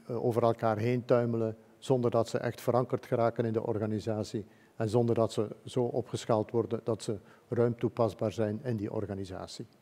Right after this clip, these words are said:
Tot slot, voor het eerste deel, even nog bring your own device. Ik weet niet of het nog relevant is in, eh, sommige van jullie organisaties.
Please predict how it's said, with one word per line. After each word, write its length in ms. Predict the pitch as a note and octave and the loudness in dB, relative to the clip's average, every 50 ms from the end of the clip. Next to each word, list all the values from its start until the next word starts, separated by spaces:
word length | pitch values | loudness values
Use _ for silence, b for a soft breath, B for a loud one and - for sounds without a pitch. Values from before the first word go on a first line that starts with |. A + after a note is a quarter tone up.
| _ _ _ _ _ _ _ _ _ B B B B B B B | _ _ _ _ _ _ _ _ _ B B B B B B B
Tot 140 | - C#3+ - | 4 4 4
slot, 460 | - - D#3+ D3+ D#3+ - - - - - _ - | 6 6 4 4 4 2 -12 -18 -20 -20 _ -8
voor 180 | - - C3 | 0 2 2
het 120 | B2 A#2+ - | 2 4 6
eerste 300 | C#3+ C#3+ - - - A#2 | 6 4 4 2 -2 2
deel, 400 | - C3+ C3 B2 A#2 G#2 - B B B B B B B B B B | 4 4 6 6 2 0 -4 B B B B B B B B B B
even 300 | - C3+ C3+ A#2+ B2+ B2 | 4 6 6 6 4 2
nog 300 | B2 A2 G2+ - - - _ - | 2 2 0 -2 -6 -18 _ -12
bring 280 | B2 A2+ B2+ C#3+ C#3 | -4 0 2 2 4
your 160 | C3 B2+ B2+ C3 | 4 4 4 4
own 140 | C3 B2+ | 2 2
device. 520 | A#2 A2+ A2 G2+ - B2 C3 C#3 C#3 - B2+ | 4 2 2 4 4 4 4 4 2 0 -2
Ik 100 | A2+ - | -2 0
weet 140 | C3+ B2 A2+ | 0 0 0
niet 140 | B2 G#2+ | 0 -2
of 120 | A#2 G#2+ F#2+ | -2 -2 -2
het 240 | A2 - - - - - - | -2 -6 -6 -10 -20 -12 -6
nog 220 | B2+ B2 A2 - | -2 -2 -2 0
relevant 460 | A2+ G#2+ G#2 A2 - C#3 D3 C#3 - | 0 -2 0 0 2 2 2 2 2
is 200 | C#3+ B2 - - | 0 -2 -2 -4
in, 360 | - D#3+ C3+ B2+ B2+ B2+ B2 - | -6 -4 -2 -2 -2 -4 -6 -8
eh, 100 | - C3+ A#2+ | -8 -10 -8
sommige 380 | - - C3 A#2+ A#2 G#2+ A#2+ A2 | -4 -2 -2 -2 -2 -2 -2 -2
van 160 | A#2+ A#2 A#2 | -2 -2 0
jullie 260 | A#2+ A#2 A2+ A#2 - | 0 -2 -2 -2 -4
organisaties. 840 | A#2+ A2+ G#2 A2+ A2 A2 G#2 G2+ A2 G#2+ G#2+ - - A2 - - - | -6 -6 -4 -4 -4 -4 -4 -4 -4 -4 -4 -6 -8 -10 -12 -12 -16